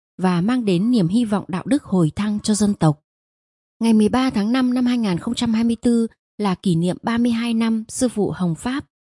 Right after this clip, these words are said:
và cũng là Ngày Pháp Luân Đại Pháp Thế giới lần thứ hai mươi lăm và sinh nhật lần thứ bảy mươi ba của Sư Tôn Lý Hồng Chí.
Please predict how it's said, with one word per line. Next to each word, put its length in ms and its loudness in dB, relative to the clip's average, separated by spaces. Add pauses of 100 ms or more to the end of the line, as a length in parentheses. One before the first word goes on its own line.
(120)
và 200 0
cũng 180 -4
là 140 0
Ngày 260 -2
Pháp 200 -6
Luân 160 0
Đại 100 -6
Pháp 240 -8
Thế 140 0
giới 280 -2
lần 220 0
thứ 160 -4
hai 200 -2
mươi 120 2
lăm 320 2 (540)
và 220 2
sinh 220 2
nhật 220 0
lần 180 2
thứ 160 -4
bảy 180 2
mươi 140 -2
ba 260 -4
của 180 -2
Sư 180 -4
Tôn 300 0
Lý 200 0
Hồng 200 2
Chí. 400 0